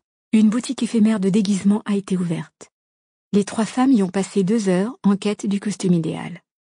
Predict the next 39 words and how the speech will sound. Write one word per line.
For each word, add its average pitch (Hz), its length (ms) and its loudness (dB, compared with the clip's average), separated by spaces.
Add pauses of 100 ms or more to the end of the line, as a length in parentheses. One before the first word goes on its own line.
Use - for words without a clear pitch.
(440)
Persuadée 233 500 2
qu'elle 196 160 2
n'oserait 190 280 0
jamais 208 300 4
enfiler 202 400 0
une 196 140 4
de 185 80 2
ces 180 180 -4
tenues 214 260 2
ridicules, 196 600 -2 (460)
Anne 240 140 6
a 220 80 2
failli 196 260 0
abandonner 202 440 2
plusieurs 175 340 -6
fois. - 260 -14 (680)
Marie 214 320 2
en 196 100 2
a 175 60 0
essayé 180 320 -2
plusieurs 196 420 -2
avant 185 200 0
de 175 80 2
trouver 196 300 -2
celui 196 360 -2
qui 202 100 -4
lui 170 140 -4
correspondait 185 520 0
le 160 120 -2
mieux. 175 260 0 (800)
Camille 254 480 4
a 196 180 -2
immédiatement 247 580 2
repéré, 202 600 -2 (160)
essayé, 196 560 0 (100)
puis 190 160 0
adopté 185 380 -2
le 160 80 -6
sien. - 320 -14